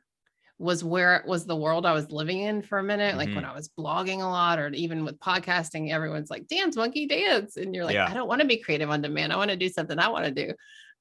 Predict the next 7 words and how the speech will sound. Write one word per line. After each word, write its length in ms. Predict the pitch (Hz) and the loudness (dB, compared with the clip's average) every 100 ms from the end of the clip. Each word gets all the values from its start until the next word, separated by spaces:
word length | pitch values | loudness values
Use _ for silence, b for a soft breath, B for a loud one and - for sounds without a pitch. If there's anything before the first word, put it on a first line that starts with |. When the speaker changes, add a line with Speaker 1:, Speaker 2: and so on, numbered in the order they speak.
| - | 4
Speaker 1:
Um, 420 | 160 151 151 143 - | 6 6 4 0 -2
but 160 | 220 220 | 2 2
it 180 | 220 | 2
is 260 | 226 311 294 | 2 2 2
that 200 | 202 160 | 2 2
desire 720 | 160 156 147 160 220 185 160 | 0 0 2 2 4 2 2
to 680 | 156 - 180 160 151 151 | -4 -6 -2 0 0 -2